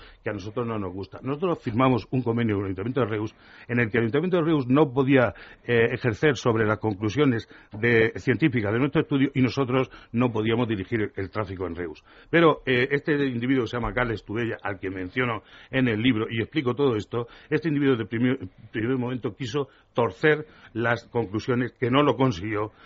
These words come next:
del estudio científico. Y, por ejemplo, nos avisaba, "Cuidado que los masones van a salir del armario". Ya, no nos asustaba y tal.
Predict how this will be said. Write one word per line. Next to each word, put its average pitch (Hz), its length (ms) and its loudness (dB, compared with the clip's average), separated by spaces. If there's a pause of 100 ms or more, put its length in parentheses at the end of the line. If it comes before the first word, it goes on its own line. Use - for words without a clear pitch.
(180)
del 120 580 0
estudio 110 380 -2
científico. 90 760 -10 (220)
Y, 127 100 -2
por 131 160 0
ejemplo, 135 300 -2
nos 117 160 0
avisaba, 104 400 -6 (240)
"Cuidado 147 380 -2
que 156 80 -2
los 123 160 0
masones 120 340 -8
van 135 100 -4
a 107 60 -10
salir 107 360 -8
del 92 380 -6
armario". 143 420 -2 (320)
Ya, 107 200 -12
no 113 140 -2
nos 120 180 -2
asustaba 131 460 0
y 131 40 -2
tal. 107 140 -8